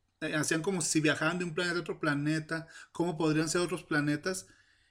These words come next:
Y, y, y me acuerdo que todo eso, recordé que todo eso lo, lo, lo perdí. O sea, ya, ya, ya no hay nada que,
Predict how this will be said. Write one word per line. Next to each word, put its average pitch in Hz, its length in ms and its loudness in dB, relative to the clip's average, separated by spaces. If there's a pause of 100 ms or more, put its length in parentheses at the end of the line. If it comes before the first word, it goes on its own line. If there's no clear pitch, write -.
(260)
Y, 147 500 6
y, 180 140 0
y 185 40 2
me 185 140 4
acuerdo 175 260 6
que 202 100 4
todo 185 180 6
eso, 214 420 2
recordé 175 600 2
que 156 120 -2
todo 175 160 2
eso 185 140 4
lo, 151 340 6
lo, 135 280 2
lo 151 160 4
perdí. 156 400 6 (340)
O - 40 -8
sea, 160 120 0
ya, 175 360 2
ya, 175 400 0 (480)
ya 175 140 12
no 220 100 12
hay 226 60 12
nada 214 360 12
que, 143 300 10